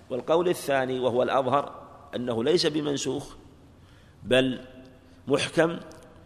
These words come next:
وأنك تتبع الجنازة وأنك تقوم ولا تجلس، لكن ليس القيام بواجب،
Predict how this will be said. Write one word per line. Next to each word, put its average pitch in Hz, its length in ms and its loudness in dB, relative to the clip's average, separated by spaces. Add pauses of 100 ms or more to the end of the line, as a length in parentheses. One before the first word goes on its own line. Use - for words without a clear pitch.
(160)
وأنك 123 300 -2
تتبع 127 440 2
الجنازة 139 600 0
وأنك 127 380 -2
تقوم 147 580 0 (1000)
ولا 139 260 4
تجلس، 101 640 -2 (160)
لكن 156 340 4
ليس 175 220 6
القيام 139 380 2
بواجب، 113 420 -2